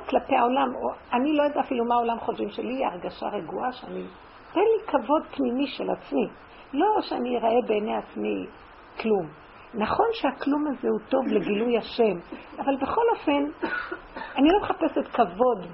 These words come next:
בשביל האחרים, אבל יש איזה משהו שהשכינה גם יש לה כ-, יש לה כבוד. כבוד השם מלא את ההיכל. תן לי תחושה של נכבדות פנימית. אז את תשתמשי בזה לתפילה. הוא יכול לסדר לך, הוא יכול לסדר לך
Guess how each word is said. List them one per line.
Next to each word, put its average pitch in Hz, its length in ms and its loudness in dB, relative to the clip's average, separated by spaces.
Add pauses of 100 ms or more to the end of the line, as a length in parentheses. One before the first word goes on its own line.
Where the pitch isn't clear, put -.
בשביל 202 580 -4 (180)
האחרים, 180 640 2 (480)
אבל 277 260 -2
יש 403 120 -4
איזה 294 180 -4 (100)
משהו 277 260 -4
שהשכינה 285 520 -2 (120)
גם 415 240 0
יש - 140 -4
לה 247 60 0
כ-, 285 300 -4
יש - 140 -2
לה 508 60 0
כבוד. 440 640 -2 (300)
כבוד 330 560 2
השם 277 400 -2
מלא 208 280 0
את 226 140 -8
ההיכל. 180 400 -4 (520)
תן 330 80 -2
לי 415 240 2
תחושה - 400 -4
של - 160 2 (140)
נכבדות 214 540 -2 (380)
פנימית. 190 360 -4 (960)
אז 196 160 -6
את - 400 -10
תשתמשי 202 460 -8
בזה 330 240 -6 (100)
לתפילה. - 340 0 (340)
הוא 226 100 0
יכול 269 220 -2
לסדר 294 440 -6
לך, 302 280 -10
הוא - 80 -8
יכול - 200 -8
לסדר 185 320 -8
לך 196 120 -6